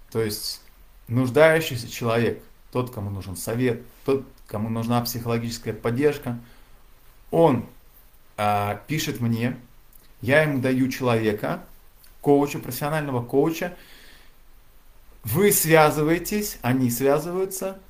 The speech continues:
и человек получает профессиональную помощь, профессиональную поддержку. Да? Что не хватает? Осталось дело за малым.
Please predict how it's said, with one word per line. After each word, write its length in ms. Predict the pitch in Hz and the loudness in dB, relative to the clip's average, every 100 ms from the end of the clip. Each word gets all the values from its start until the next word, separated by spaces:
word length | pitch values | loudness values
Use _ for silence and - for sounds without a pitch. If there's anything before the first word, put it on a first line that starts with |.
| - - - | -20 -16 -10
и 120 | 202 | -8
человек 560 | - 151 135 185 185 | -2 0 2 0 -4
получает 480 | - 123 123 180 185 | -4 -4 -2 -2 -2
профессиональную 640 | 117 120 127 139 160 143 | -4 -6 -4 -4 -4 -6
помощь, 260 | 123 151 147 | -4 -6 -6
профессиональную 580 | - - 113 120 123 117 | -10 -12 -4 -2 -2 -4
поддержку. 540 | 104 98 98 - - - - - - - - - - | -6 -6 -6 -6 -14 -20 -20 -20 -20 -20 -20 -20 -14
Да? 260 | 113 120 - - - - - - - - - - - - - | -8 -8 -8 -16 -20 -20 -20 -20 -20 -20 -20 -20 -20 -20 -12
Что 380 | - - 202 220 | -10 8 10 10
не 140 | 208 | 6
хватает? 560 | 190 175 156 120 85 - - - - - - - - - - - | 4 4 6 4 2 -4 -18 -20 -20 -20 -20 -20 -20 -20 -20 -6
Осталось 480 | 127 127 170 180 165 | -4 0 4 6 4
дело 240 | 143 147 | 4 2
за 160 | 113 117 | 2 -2
малым. 360 | 107 95 90 | -2 -4 -8